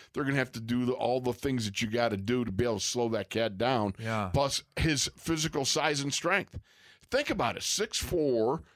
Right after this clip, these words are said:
Speaker 1: two hundred thirty-eight pounds.
Speaker 2: Right. He
Speaker 1: That's a big man.
Speaker 2: And he is ripped. I saw a couple pictures of him on,
Speaker 1: You know
Speaker 2: uh,
Speaker 1: why?
Speaker 2: Steelers,
Speaker 1: 'Cause he
Speaker 2: yeah.
Speaker 1: probably eats a lot of Canadian bacon.
Speaker 2: Yeah.
Speaker 1: You know, he's British Columbia. You know,
Speaker 2: Yeah.
Speaker 1: you got that Canadian
Speaker 2: Canadian
Speaker 1: bacon stuff.
Speaker 2: bacon is,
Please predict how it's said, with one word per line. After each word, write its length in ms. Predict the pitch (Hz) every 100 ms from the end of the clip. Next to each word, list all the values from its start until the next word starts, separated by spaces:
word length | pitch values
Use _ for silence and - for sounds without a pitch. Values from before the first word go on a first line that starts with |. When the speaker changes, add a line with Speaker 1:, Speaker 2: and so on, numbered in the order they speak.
| _
Speaker 1:
two 160 | - 214
hundred 320 | 196 190 180
thirty-eight 500 | 185 175 170 175 175
pounds. 520 | 160 185 170 - - 110
Speaker 2:
Right. 260 | 113 143 113
He 120 | 107
Speaker 1:
That's 240 | 190 180 175
a 40 |
big 320 | 143 165 151 160
man. 340 | 240 214 - -
Speaker 2:
And 280 | 160 156 143
he 360 | 117 165 180 165
is 260 | 131 120 98
ripped. 560 | 104 127 156 - - -
I 120 | 123
saw 320 | - 147 135
a 40 | 123
couple 260 | 135 127
pictures 420 | 110 139 - 117
of 120 | 123 110
him 180 | 117 113
on, 260 | 113 113
Speaker 1:
You 80 | 104
know 80 | 107
Speaker 2:
uh, 160 | 104 104
Speaker 1:
why? 220 | 104 -
Speaker 2:
Steelers, 140 | 123
Speaker 1:
'Cause 140 | 113 110
he 80 | 110
Speaker 2:
yeah. 60 |
Speaker 1:
probably 260 | 175 165 160
eats 120 | 151
a 40 | 143
lot 140 | 147
of 60 | 135
Canadian 500 | 135 135 135 131 107
bacon. 440 | 113 120 120 71 117
Speaker 2:
Yeah. 300 | 117 110 98 - _
Speaker 1:
You 140 | - 123
know, 180 | 131 131
he's 100 | 107
British 360 | 123 135 123
Columbia. 440 | - 123 120 101 87
You 140 | 104
know, 60 | 120
Speaker 2:
Yeah. 160 | 113
Speaker 1:
you 60 | 101
got 80 | 101
that 120 | 110
Canadian 400 | 113 123 120 107
Speaker 2:
Canadian 300 | 160 185 196
Speaker 1:
bacon 160 | 185 151
stuff. 120 | -
Speaker 2:
bacon 440 | 139 147 - 143
is, 580 | 120 123 120 - -